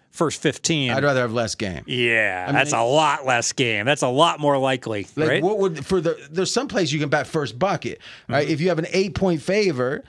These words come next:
Speaker 2: what's the odds of the favor getting the first bucket? Better
Speaker 1: It's
Speaker 2: than
Speaker 1: too,
Speaker 2: fifty percent?
Speaker 1: it's too hard to price because
Speaker 2: I
Speaker 1: it depends who's, it, it depends who's got the, the taller center that gets the opening
Speaker 2: Well, in
Speaker 1: tip.
Speaker 2: theory, that's something to handicap,
Speaker 1: Yeah,
Speaker 2: right?
Speaker 1: they, in other words, the,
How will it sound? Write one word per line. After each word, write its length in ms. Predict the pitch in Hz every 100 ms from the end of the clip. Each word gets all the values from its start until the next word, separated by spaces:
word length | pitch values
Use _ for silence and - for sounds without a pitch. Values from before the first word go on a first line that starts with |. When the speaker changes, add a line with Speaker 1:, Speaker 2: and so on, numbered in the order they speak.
| - _ -
Speaker 2:
what's 280 | 147 185 185
the 120 | 185
odds 360 | 156 165 165
of 100 | 151
the 60 | 139
favor 320 | - 170 147
getting 240 | 139 151 143
the 80 |
first 300 | 131 143 120
bucket? 420 | 151 254 - - 107
Better 160 | 160
Speaker 1:
It's 140 | 156 151
Speaker 2:
than 40 |
Speaker 1:
too, 60 | 175
Speaker 2:
fifty 120 | 143
percent? 340 | 139 135 - 240
Speaker 1:
it's 120 | 285
too 140 | 175
hard 240 | 127 143 123
to 80 | 120
price 340 | 139 123 110
because 220 | - 120
Speaker 2:
I 80 | 165
Speaker 1:
it 40 |
depends 380 | 156 131 131 120
who's, 280 | 135 117 -
it, 220 | - 147
it 140 | 160 -
depends 340 | - 143 120
who's 180 | 135 117
got 160 | 131 -
the, 240 | 117 117
the 120 | 127
taller 360 | 107 95 127 113
center 260 | - 123 113
that 140 | 110
gets 220 | 113 -
the 100 | 120
opening 220 | 113 -
Speaker 2:
Well, 60 | 156
in 60 | 143
Speaker 1:
tip. 160 | 147
Speaker 2:
theory, 120 | 226 180
that's 220 | 139 151
something 180 | 139 127
to 80 |
handicap, 480 | 127 240 254 - 113
Speaker 1:
Yeah, 400 | 131 180 175 135
Speaker 2:
right? 100 | 131
Speaker 1:
they, 120 | 151
in 180 | 165 175
other 80 | 185
words, 140 | 175
the, 100 | 165